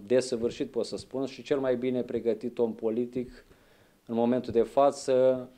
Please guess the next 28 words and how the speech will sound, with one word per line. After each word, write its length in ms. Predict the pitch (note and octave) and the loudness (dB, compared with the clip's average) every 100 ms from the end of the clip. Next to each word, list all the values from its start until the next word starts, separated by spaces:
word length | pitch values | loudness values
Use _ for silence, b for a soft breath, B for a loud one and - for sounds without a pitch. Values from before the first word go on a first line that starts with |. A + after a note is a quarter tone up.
| - | -8
de 220 | A3+ A#2 | 2 2
pe 140 | A#2+ | 4
scena 320 | - - C3+ B2 | 2 2 0 0
politică 520 | B2 B2+ B2 A#2+ B2 | -2 -2 -4 -2 2
din 280 | A#2+ A2+ A#2+ | 4 4 2
România. 540 | B2 B2 A#2+ F#2+ - - _ _ - | 4 4 2 0 -6 -20 _ _ -16
Acesta 360 | G#2 C3 A#2+ | -8 -6 -2
este 300 | A#2+ - A2+ | -2 0 0
domnul 260 | G#2 A#2+ A#2 | 2 0 0
președinte 540 | A#2+ G#2+ A2 A2 G#2 | -2 -4 -4 -4 -2
Ludovic, 720 | G#2+ A2 A2 G#2 G2+ G#2 G2+ G#2 | -2 -2 -2 -4 -6 -6 -6 -4
uh, 60 | G2 F#2+ F#2+ | -2 -2 2
Orban, 460 | G#2 G2 A2+ D#3 - B B B B | 2 4 0 -2 -10 B B B B
da? 380 | A2 A#2+ D#3 E3+ - b b b b _ _ | 4 4 4 -2 -16 b b b b _ _
Uh, 100 | A2 A2+ A#2 A#2 A#2 | 2 6 8 8 6
este 220 | A#2 B2+ | 4 4
un 120 | A#2+ | 4
exemplu 460 | B2 A#2+ D#3+ C#3 B2 | 6 4 4 2 2
pentru 360 | C3+ A#2+ A#2+ | 2 2 2
mulți 280 | A#2+ D3+ D3+ | 4 4 2
dintre 320 | C3 A#2+ A#2 | 0 2 2
noi 520 | A2 A2+ C#3+ D#3+ E3 - | 4 4 4 2 0 -2
de 180 | A#2+ C#3+ | 4 4
curaj, 480 | - C#3 D3+ D3 A#2 | 4 4 6 6 4
în 80 | G#2+ | -2
primul 320 | G#2+ G2 F2+ | -4 -6 -6
rând, 180 | F2+ E2 D#2+ | -10 -10 -6
da? 340 | A2+ C#3 C#3+ | -4 -4 -6